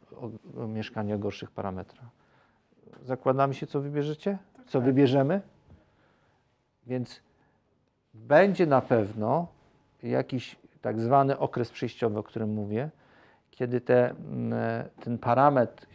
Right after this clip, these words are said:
Speaker 1: y, określony przez świadectwo charakterystyki energetycznej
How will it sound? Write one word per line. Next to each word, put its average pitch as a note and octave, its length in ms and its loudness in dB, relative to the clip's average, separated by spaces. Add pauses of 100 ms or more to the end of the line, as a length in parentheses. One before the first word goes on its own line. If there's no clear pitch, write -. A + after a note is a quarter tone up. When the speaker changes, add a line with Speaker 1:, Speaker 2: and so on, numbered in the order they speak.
(320)
Speaker 1:
y, - 80 -12
określony C3 500 -4
przez A#2+ 180 -8
świadectwo A#2+ 480 -4
charakterystyki - 880 -8
energetycznej A2+ 920 -6